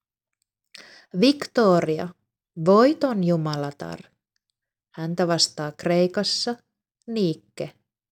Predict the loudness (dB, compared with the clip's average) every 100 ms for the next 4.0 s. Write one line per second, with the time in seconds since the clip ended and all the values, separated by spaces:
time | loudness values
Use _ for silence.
0 | _ _ _ _ _ _ _ -20 -6 0
1 | 0 0 -2 -8 -10 -12 -14 -18 _ _
2 | _ _ -2 -2 -4 -4 -2 -2 -2 -2
3 | 0 -2 -4 -6 -8 -8 -10 -12 -12 -12